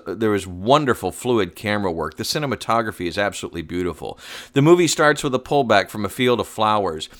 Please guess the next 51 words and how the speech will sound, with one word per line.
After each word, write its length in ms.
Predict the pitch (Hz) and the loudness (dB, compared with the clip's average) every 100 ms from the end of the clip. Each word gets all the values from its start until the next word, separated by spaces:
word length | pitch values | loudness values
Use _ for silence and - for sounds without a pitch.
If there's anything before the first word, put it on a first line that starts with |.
| _ | _
and 100 | 113 | -4
you 80 | 117 | -2
see 180 | - 131 | 0 -2
two 180 | - 135 | -2 -2
soldiers 460 | - 131 110 98 | 0 2 0 -2
sleeping, 400 | - 131 120 95 | 0 -2 -2 -6
and 80 | 82 | -4
they 80 | 98 | -2
get 140 | 98 | -2
woken 300 | 87 104 120 | -2 -2 -2
up, 120 | 110 104 | -2 -2
and 80 | |
they 80 | 101 | -4
need 60 | 101 | -4
to 60 | |
go 160 | 92 98 | -4 -4
talk 260 | - 98 - | -2 -2 -2
to 80 | |
the 60 | 98 | -4
general. 440 | 110 139 107 73 - - | -2 -2 -2 -6 -10 -8
And 160 | 104 107 | -2 2
that's 180 | 110 - | 2 0
when 120 | 120 | -4
the 60 | 110 | -2
camera 340 | 113 101 107 | -2 -2 -2
starts 280 | - 110 - | -2 -4 -4
following 440 | 107 110 90 73 | -8 -8 -10 -14
them. 160 | - _ - - - | -20 _ -20 -20 -4
And 240 | 123 131 127 | 2 4 4
the 60 | |
camera 420 | 120 123 120 143 139 | 0 0 0 0 -2
stays 580 | - 131 123 143 147 - 127 | 0 4 4 4 0 -2 2
on 400 | 123 131 143 110 | 4 2 -2 -2
them 320 | 110 92 95 104 | 0 2 -2 -6
for 460 | - 107 101 104 | -2 2 2 0
two 520 | 104 - 110 101 104 - | -4 -6 -4 -4 -6 -6
hours. 500 | 185 269 - - - - | -6 -6 -10 -12 -16 -6
You 180 | 113 | -6
really 380 | 95 101 113 127 | -2 2 2 2
don't 300 | 113 120 113 | 0 0 0
get 160 | 113 - | -4 -4
to 80 | 110 | -6
see 360 | - 139 131 | -2 0 0
anything 460 | 113 113 107 110 131 | 0 -2 -2 -2 0
else. 260 | 147 123 | 0 0
You 60 | 120 | -2
see 240 | - 123 | 0 2
everything 380 | 113 113 117 113 | 2 0 -2 -6
through 160 | 113 104 | -4 0
their 240 | 107 98 | 2 4
eyes. 440 | 104 90 55 - | 4 2 -4 -12